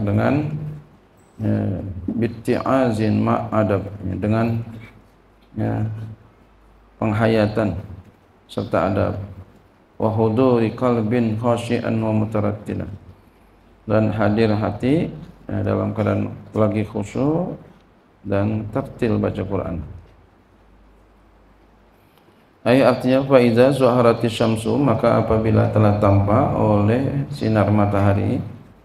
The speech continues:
yang telah tampak matahari, wartafa'at dan naik matahari, qadra rumhin, sekedar se-, eh, satu tumbak. Seapa? Wa huwa miqdaru sab'ati azrin, yaitu sekedar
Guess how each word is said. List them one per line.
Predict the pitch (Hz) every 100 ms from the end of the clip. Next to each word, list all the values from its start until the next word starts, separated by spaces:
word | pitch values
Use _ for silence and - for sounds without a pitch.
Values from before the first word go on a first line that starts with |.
| _ _ _ _ -
yang | 107
telah | 101 107 101
tampak | 104 104 - 120
matahari, | 107 107 107 101 101 107 123 104 - - - - _ _ _ _ -
wartafa'at | 113 113 110 113 104 123 - - - - -
dan | 113 113 110 107 104 110 - -
naik | 117 120 123 - - - - -
matahari, | 101 110 110 104 104 123 147 -
qadra | - 120 101 104 117 - - -
rumhin, | 117 117 113 110 110
sekedar | 110 - 110 110
se-, | 110 113 - - - - _ _ _ _ _ _ - 101
eh, | 107
satu | 101 113 117 110
tumbak. | 120 107 - - - - - _ _ _ _ _ _ _ _ _ _ -
Seapa? | 127 135 147 117 113 110 - -
Wa | 113 104
huwa | 113 120
miqdaru | 120 110 107 113 110 127
sab'ati | - 113 107 104 117 117
azrin, | 104 107 123 110 107
yaitu | 107 110 127
sekedar | 117 107 107 120 139 143 147